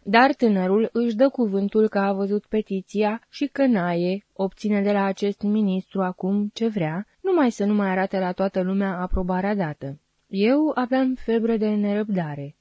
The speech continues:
Abia după masă, târziu, când lumea plecase, aducând iar vorba, am aflat că, într-adevăr, Iorgu fusese la țară la cincisprezece februarie.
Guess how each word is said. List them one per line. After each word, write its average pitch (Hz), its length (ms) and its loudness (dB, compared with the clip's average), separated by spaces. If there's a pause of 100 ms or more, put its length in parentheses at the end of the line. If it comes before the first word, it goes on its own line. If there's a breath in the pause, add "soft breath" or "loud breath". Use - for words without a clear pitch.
(120)
Abia 233 280 2
după 311 240 0
masă, 185 480 0
târziu, 185 560 0
când 175 420 -6
lumea 208 400 2
plecase, 175 720 -4
aducând 220 520 0
iar 208 300 2
vorba, 190 720 -2
am 311 200 -2
aflat 240 360 -2
că, - 160 -6
într-adevăr, 202 880 -2
Iorgu 233 380 0
fusese 175 420 -2
la 175 160 -4
țară 180 360 -4
la 175 380 -2
cincisprezece 175 760 -6
februarie. 165 760 -4